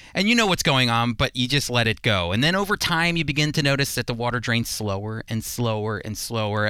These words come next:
until you realize the drain is now completely clogged. So you have to get brave to save a few dollars, and you start digging around, and you start pulling out bits and pieces of grime and dirt, and the deeper you go,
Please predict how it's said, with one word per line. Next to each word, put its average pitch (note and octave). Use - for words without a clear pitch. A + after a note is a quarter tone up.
until A2+
you B2+
realize G#2+
the A2
drain G#2
is G2
now G2+
completely G2
clogged. D#2+
So -
you G2
have A#2
to E3
get F#3
brave C#3+
to A2+
save A2
a A#2
few D#3
dollars, B2
and G2+
you G2
start G2+
digging G#2
around, A2+
and A2
you F#2+
start F#2+
pulling G#2
out G2
bits -
and G2+
pieces G2
of F2+
grime F#2+
and G#2
dirt, G#2
and G2+
the G2
deeper G2
you A2
go, G2+